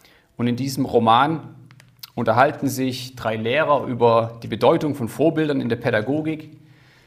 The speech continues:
Und Lenz lässt einen der Protagonisten Folgendes sagen: "Wenn Sie mich fragen, Vorbilder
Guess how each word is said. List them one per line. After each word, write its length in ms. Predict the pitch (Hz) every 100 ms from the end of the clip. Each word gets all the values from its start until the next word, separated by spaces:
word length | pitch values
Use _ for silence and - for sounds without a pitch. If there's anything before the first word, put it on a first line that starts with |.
| _ _ _
Und 600 | 123 127 131 127 - - 120
Lenz 320 | 120 165 -
lässt 220 | 139 -
einen 220 | 120 139
der 80 | 135
Protagonisten 800 | 135 139 131 127 123 139 - 123
Folgendes 500 | - 127 135 123 -
sagen: 460 | 120 110 110 92 - - _ _ _ _ _ _ _ _ _ -
"Wenn 140 | 135
Sie 140 | 139
mich 240 | 165 214 -
fragen, 500 | - 101 104 104 101 - - - _
Vorbilder 800 | - 185 202 147 120 104 104